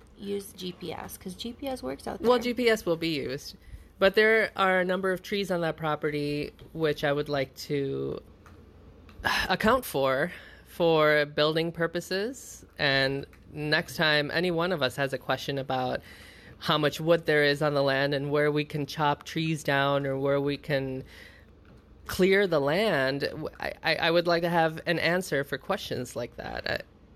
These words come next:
Speaker 2: and I want to take the time, maybe even a whole day walking the property and taking
Speaker 1: Me
Speaker 2: account of
Speaker 1: too.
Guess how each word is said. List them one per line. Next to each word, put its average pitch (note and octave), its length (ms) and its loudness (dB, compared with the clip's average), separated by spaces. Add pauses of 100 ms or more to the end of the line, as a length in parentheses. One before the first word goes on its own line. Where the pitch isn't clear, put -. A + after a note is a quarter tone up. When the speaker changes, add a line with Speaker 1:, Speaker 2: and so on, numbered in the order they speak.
(140)
Speaker 2:
and C#3 420 0 (240)
I D#3+ 140 2
want F3+ 280 2
to D#3+ 60 -8
take D3 260 -4
the B2+ 60 -4
time, B2+ 560 -6
maybe E3 260 0
even F3 320 0
a C#3+ 120 0
whole E3 300 2
day D3 580 0
walking C#3 500 -4
the C3 80 -6
property C3+ 800 -6 (600)
and D3 160 -2
taking F3 280 0
Speaker 1:
Me D#3 40 2
Speaker 2:
account E3 400 -2
of E3 120 -6
Speaker 1:
too. D3+ 500 -10